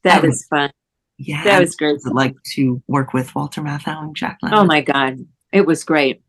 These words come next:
Speaker 1: It was very interesting because Jack was very private and kind of, I don't think he was well.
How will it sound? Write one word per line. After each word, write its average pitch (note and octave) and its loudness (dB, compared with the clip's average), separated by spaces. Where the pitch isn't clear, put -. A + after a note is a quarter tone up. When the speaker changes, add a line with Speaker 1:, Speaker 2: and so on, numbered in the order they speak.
Speaker 1:
It A3 4
was A#3 -2
very C#4+ 4
interesting F#3+ -2
because E3 -2
Jack A3 4
was F3 0
very G3 4
private E3 0
and D3+ -8
kind E3+ -2
of, E3 -4
I F3+ 0
don't F#3 2
think F#3+ 4
he - -4
was E3 0
well. D#3 -2